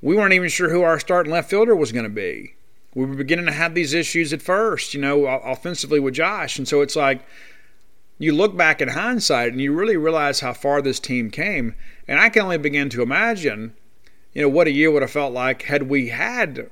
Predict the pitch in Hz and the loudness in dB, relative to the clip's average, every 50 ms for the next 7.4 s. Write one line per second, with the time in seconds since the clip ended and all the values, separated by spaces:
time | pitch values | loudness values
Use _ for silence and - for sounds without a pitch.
0 | - - - - - 151 135 135 131 127 123 127 - - 139 131 - - 143 147 | -12 -8 -4 -2 -2 0 0 0 -2 -2 -4 -6 -6 -6 -4 -2 0 0 2 2
1 | 131 - 135 117 110 - - 139 131 131 123 127 123 - - 139 127 120 117 110 | 0 -2 -4 -6 -6 -4 -2 -2 0 -2 -2 -2 -4 -2 0 0 0 0 -2 -4
2 | - 123 117 113 - 117 113 110 113 110 120 117 113 104 107 107 110 104 98 98 | -4 -4 -4 -4 -6 -6 -6 -6 -4 -4 -4 -4 -4 -6 -6 -6 -6 -6 -6 -8
3 | 117 139 139 190 202 175 165 147 139 123 110 90 - - - 117 - 160 160 - | -8 -6 -2 -2 -2 0 -2 -2 -4 -4 -6 -8 -14 -14 -12 -8 -4 -4 -4 -2
4 | - 135 120 110 120 143 147 143 127 110 101 104 131 190 220 170 117 107 - - | 0 0 0 2 0 -2 -4 -4 -4 -6 -6 -4 0 0 2 2 2 0 -2 -6
5 | - - - - - - - - - - - 143 160 165 175 175 - - - 196 | -12 -20 -20 -20 -20 -20 -20 -20 -20 -10 -6 -4 -2 0 0 0 -2 -2 0 0
6 | 208 208 180 170 160 165 170 - - 160 170 170 165 156 147 147 147 - - 147 | 0 0 0 -2 -2 -2 -2 -2 -2 -2 -2 0 0 2 2 2 2 0 -2 -4
7 | 147 139 - 190 196 - - | -4 -4 -4 -4 -4 -4 -6